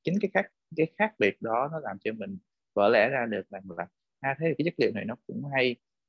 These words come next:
ờ, máy móc nó có thể bổ trợ thêm cho chúng ta nhiều cái hiệu ứng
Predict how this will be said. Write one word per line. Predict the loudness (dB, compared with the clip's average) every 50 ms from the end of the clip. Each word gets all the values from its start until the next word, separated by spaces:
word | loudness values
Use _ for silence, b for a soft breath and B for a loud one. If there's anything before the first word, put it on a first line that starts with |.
| _ _ -14
ờ, | -10 -10 -10 -8 -4 -2
máy | 0 2 2 4
móc | 4 4 2 2 0 -4
nó | -4 -4 -2 0
có | -2 -2 -2 0 0
thể | 0 2 2
bổ | 2 2 2 2 0 2
trợ | 4 4 6 4 4 0 -2 0
thêm | 4 4 4 2 0 -4
cho | -6 -6 -8
chúng | -10 -8
ta | -4 -2 -2 0
nhiều | 0 0 2 4 4 4 4 2 -2 0 0
cái | 0 0 0 -2 -6 -8 -10 -12 _ 0
hiệu | 2 2 4 6
ứng | 6 6 6 4